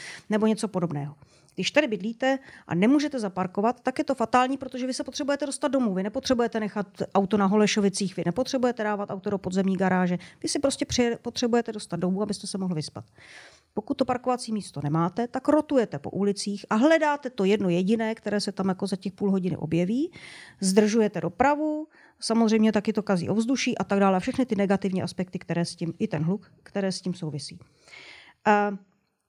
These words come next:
my tvrdíme, že těch karet je, je vydáno příliš mnoho. A pravda je, že je tady prakticky stejný počet abonentních karet, eh, jako, eh, karet rezidenčních.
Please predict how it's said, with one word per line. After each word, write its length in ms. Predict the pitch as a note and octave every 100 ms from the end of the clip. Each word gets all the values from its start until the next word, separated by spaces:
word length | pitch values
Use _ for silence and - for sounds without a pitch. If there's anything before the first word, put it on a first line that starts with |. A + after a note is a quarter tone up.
| _ -
my 100 | C4+
tvrdíme, 680 | E4+ C#4 A3+ C4+ D4 D4 C#4+
že 120 | A#3 B3
těch 200 | C#4 -
karet 300 | B3+ C4 C4
je, 240 | A3+ G#3+ - - -
je 260 | A3+ A3 G3+
vydáno 460 | A3 A#3+ A#3 A#3
příliš 400 | - A3+ A3+ G#3+
mnoho. 300 | G#3 F3+ C#3+ - _ _ _ _ -
A 80 | A3+
pravda 360 | C4 A#3+ G3+
je, 340 | F3 E3+ B3 -
že 340 | A#3+ B3+ B3 A#3+
je 140 | A#3
tady 280 | A#3 B3 A#3+
prakticky 680 | - A3+ - A#3+ - A#3+ A3+
stejný 360 | - D#4 D4+
počet 340 | D4 A3+ A#3+ -
abonentních 580 | G3+ G#3+ A3+ G#3+ A3+ -
karet, 360 | F#3+ G3 F#3+ - - - -
eh, 200 | - G3 -
jako, 420 | G#3 G3+ G#3+ G3+ G3 _
eh, 40 | F#3+ F#3 F3+ F3+ F3+ -
karet 260 | G3+ G3+
rezidenčních. 760 | F3+ F3 F3 D3+ - D3 D3